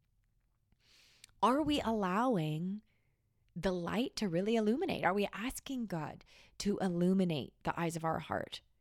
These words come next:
so that we can see and know him better and know what's happening in our lives? Are we recognizing that there's even things that could be going on under the surface,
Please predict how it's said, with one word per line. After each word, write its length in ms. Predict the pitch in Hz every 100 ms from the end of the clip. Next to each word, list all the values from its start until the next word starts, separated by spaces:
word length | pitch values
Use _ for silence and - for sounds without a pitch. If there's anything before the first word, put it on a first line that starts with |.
| _ _
so 160 | - 196
that 120 | 170
we 60 | 196
can 200 | - 175
see 440 | - - 185 185
and 260 | 170 160 156
know 280 | 170 175 175
him 340 | 156 165 156
better 300 | 156 156 135
and 280 | - 165 160
know 180 | 170 190
what's 260 | 180 170
happening 560 | - 165 - 160 151 147 - - - _ _
in 140 | 196
our 160 | 160 151
lives? 540 | 151 147 - 156 - - _ -
Are 240 | 202 240
we 200 | 294 262
recognizing 1000 | 185 175 233 403 196 151 135 160 175 202
that 160 | 190 -
there's 240 | 226 208
even 260 | 220 226 233
things 320 | 233 233 226
that 140 | - -
could 220 | 254 202
be 100 | 226
going 320 | 180 214 226
on 200 | 226 233
under 260 | - 170 185
the 140 | 220
surface, 580 | - 233 311 - 170